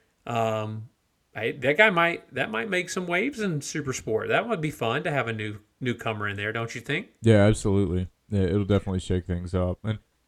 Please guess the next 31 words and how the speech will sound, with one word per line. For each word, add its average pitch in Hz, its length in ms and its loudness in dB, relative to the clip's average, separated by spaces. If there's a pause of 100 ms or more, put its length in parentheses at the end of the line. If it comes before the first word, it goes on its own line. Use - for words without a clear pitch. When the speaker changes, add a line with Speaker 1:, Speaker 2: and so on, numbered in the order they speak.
(140)
Speaker 2:
you 127 120 4
know, 117 120 6
we 117 100 2
talked, 120 500 2 (200)
um, 92 420 2 (760)
the, 113 440 4 (280)
w-, 123 200 2
we 127 120 0
see 170 200 0
so 147 120 -4
much 117 220 -4
talent 113 360 0
hitting 107 260 -6
these, 95 240 -8 (120)
these 98 440 -6
classes, 101 680 0
and 92 320 -6
the 101 60 -6
gap's 98 500 2
just - 240 -8
getting 92 220 -2
closer 92 380 -4
and 90 100 -8
closer, 95 360 -2
I 90 60 -2
think, 90 260 -6
in, 87 160 -4
in 90 280 -6
certain 92 280 -4
areas. 90 400 -4
So, 92 420 -6